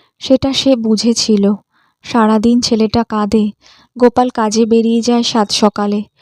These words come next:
অসুস্থ মা একা পারে না দুরন্ত বিল্টুকে সামলাতে। চম্পা এক অভাগী মেয়ে, ছোটবেলায় বাপ মা হারা মেয়ে সে, মামার বাড়ি মানুষ। বিয়ের তিন মাসের মধ্যেই বিধবা হয়ে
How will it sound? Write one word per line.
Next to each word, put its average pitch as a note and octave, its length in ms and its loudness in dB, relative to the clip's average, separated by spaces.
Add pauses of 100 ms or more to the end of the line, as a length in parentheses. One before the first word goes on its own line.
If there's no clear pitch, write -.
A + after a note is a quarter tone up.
(360)
অসুস্থ A3+ 500 -2
মা A3 400 -2
একা G#3+ 300 -4
পারে G#3+ 320 -2
না A#3 280 -2 (500)
দুরন্ত A#3 380 2
বিল্টুকে A3 540 -2
সামলাতে। G3+ 600 -2 (680)
চম্পা G#3+ 440 0
এক G#3+ 320 -6
অভাগী G#3+ 520 -2
মেয়ে, G3 280 -4 (460)
ছোটবেলায় G#3+ 680 0
বাপ G3+ 260 -2 (100)
মা A3 120 -4
হারা G#3+ 300 2
মেয়ে G3+ 300 0
সে, G3+ 300 -2 (460)
মামার G3+ 320 0
বাড়ি G#3 260 2
মানুষ। G3 640 -2 (460)
বিয়ের A3+ 380 -2
তিন A3+ 200 -4
মাসের G#3+ 360 0
মধ্যেই A3+ 520 0
বিধবা A3 500 0
হয়ে A3 320 0